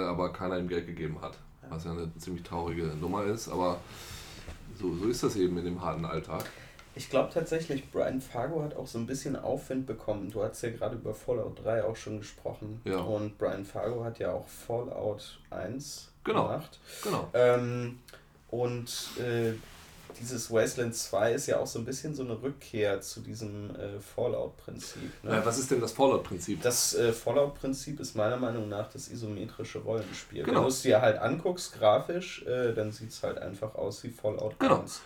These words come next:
Speaker 1: Beziehungsweise es sieht aus wie Wasteland. Also das erste Wasteland war ein, ähm, Party, also du hattest eine, eine Gruppe von Leuten, du hattest keinen, keinen Singleplayer, wie das ja in den heutigen Rollenspielen einfach meistens eigentlich oder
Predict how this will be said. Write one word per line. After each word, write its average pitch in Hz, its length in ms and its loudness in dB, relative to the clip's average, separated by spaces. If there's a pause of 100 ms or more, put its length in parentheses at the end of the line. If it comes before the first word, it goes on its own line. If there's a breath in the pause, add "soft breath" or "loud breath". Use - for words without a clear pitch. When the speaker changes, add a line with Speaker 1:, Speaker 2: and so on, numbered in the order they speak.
Speaker 1:
Beziehungsweise 120 400 8
es - 80 2
sieht 107 160 4
aus 95 200 4
wie 143 140 4
Wasteland. 87 500 2 (200)
Also 101 240 6
das 98 160 4
erste 113 260 4
Wasteland 117 340 6
war 101 160 8
ein, 98 460 0
ähm, 90 300 0
Party, 107 640 4
also 98 160 0
du 92 80 4
hattest 92 220 0
eine, 95 80 -2
eine 90 160 2
Gruppe 98 320 4
von 131 160 4
Leuten, 139 220 6
du 95 120 2
hattest 92 240 -4
keinen, 92 420 -2 (220 loud breath)
keinen 90 220 0
Singleplayer, 107 640 4
wie 117 60 6
das 101 160 4
ja 107 60 2
in 98 80 2
den 98 120 2
heutigen 107 280 2
Rollenspielen 95 480 0
einfach 87 380 -2 (140)
meistens 92 680 -2
eigentlich 98 320 -10
oder 82 140 -8